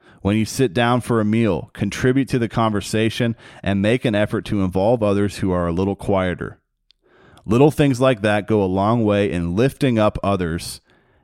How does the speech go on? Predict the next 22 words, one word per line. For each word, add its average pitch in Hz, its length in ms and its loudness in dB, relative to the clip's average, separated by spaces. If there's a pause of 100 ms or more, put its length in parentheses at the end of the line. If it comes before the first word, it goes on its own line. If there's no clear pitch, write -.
and 90 320 -2
getting 117 380 2
your 120 120 2
mind 92 520 0
off 90 340 -2
yourself. 87 760 -6 (2750)
So - 180 -2
we 104 220 0
can 120 240 0
be 110 400 2 (360)
mopey, 135 760 6
negative, 135 680 2
depressed 139 580 0
people 147 600 2 (1400)
who - 100 2
have 127 220 2
to 110 100 -6
be 123 160 2
lifted 139 420 2
up 147 200 2
by 139 180 4
others, 147 540 0